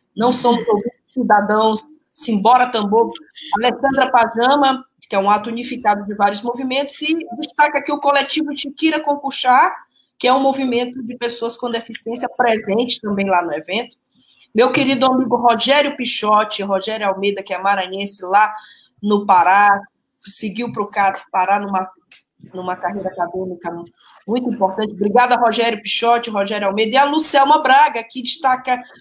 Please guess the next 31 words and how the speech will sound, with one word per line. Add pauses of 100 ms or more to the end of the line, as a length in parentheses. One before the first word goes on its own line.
(120)
o
movimento
necessário
e
fundamental
que
seja
uma
retomada (380)
exitosa
e
que
a
esquerda
unificada
derrube
esse
governo (300)
criminoso. (640)
Então,
é,
Meire,
eu
tô
com
a
pergunta
aqui
da
Agência
Tambor,